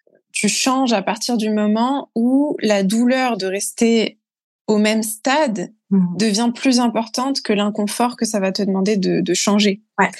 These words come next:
Speaker 1: Et moi, j'étais arrivée à ce stade-là où je me sentais tellement, c'était devenu tellement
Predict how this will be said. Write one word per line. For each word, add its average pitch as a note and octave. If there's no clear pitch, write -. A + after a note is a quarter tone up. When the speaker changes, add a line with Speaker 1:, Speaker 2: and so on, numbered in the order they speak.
Speaker 1:
Et G#3+
moi, A3+
j'étais B3
arrivée G3+
à G3+
ce G3
stade-là G#3
où B3
je G#3+
me A3
sentais G3+
tellement, C4+
c'était A#3
devenu A#3
tellement C#4+